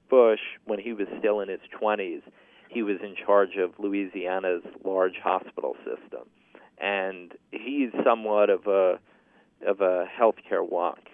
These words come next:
himself. And he put out a plan last year that is a plan that feeds into the school of thought that I talked about that I called the Restart School, which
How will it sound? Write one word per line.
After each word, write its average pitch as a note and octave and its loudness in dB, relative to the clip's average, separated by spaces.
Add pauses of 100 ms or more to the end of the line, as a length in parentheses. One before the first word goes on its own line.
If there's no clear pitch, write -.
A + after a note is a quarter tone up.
himself. F#2 0 (240)
And F#2 -6 (300)
he - -4
put C#3 6
out A2+ 10
a G#2 4
plan F#2+ -6 (280)
last A#2 2
year D2+ -6 (680)
that G#2+ 2 (640)
is B2 6 (260)
a A2+ 0 (140)
plan G#2+ 0
that G2+ 2 (520)
feeds A#2+ -2 (140)
into G#2+ 0 (120)
the G#2+ -2 (100)
school G#2 4
of - -2
thought G2 4
that F2+ 0
I F#2 0
talked F#2+ 2
about F#2 -2
that F2 -2
I F2 -2
called G#2 0
the E2 2
Restart F#2 -4
School, D2+ -2
which G2+ 0